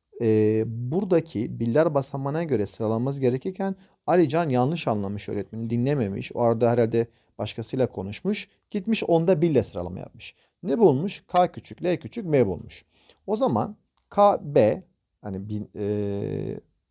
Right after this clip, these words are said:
onda bir de B var, B küçük, sonra L, C, sonra A. Birler basamağı, onda birler basamağının değerinin büyüklüğüne göre yapılacağını düşünerek K, L, M sırası elde. Bu sayıların normal,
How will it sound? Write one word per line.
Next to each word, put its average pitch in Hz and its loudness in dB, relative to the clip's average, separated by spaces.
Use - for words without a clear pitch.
onda 117 0
bir 110 2
de 160 0
B 120 6
var, 110 -2
B 127 4
küçük, - -12
sonra 156 -2
L, 127 2
C, 120 0
sonra 151 2
A. - -4
Birler 202 4
basamağı, 143 2
onda 170 2
birler 156 4
basamağının 107 -2
değerinin 147 2
büyüklüğüne 139 -4
göre 107 0
yapılacağını 107 -2
düşünerek 147 -2
K, 143 4
L, 110 2
M 107 -4
sırası 117 -4
elde. 107 -4
Bu 208 -6
sayıların 110 -2
normal, 113 0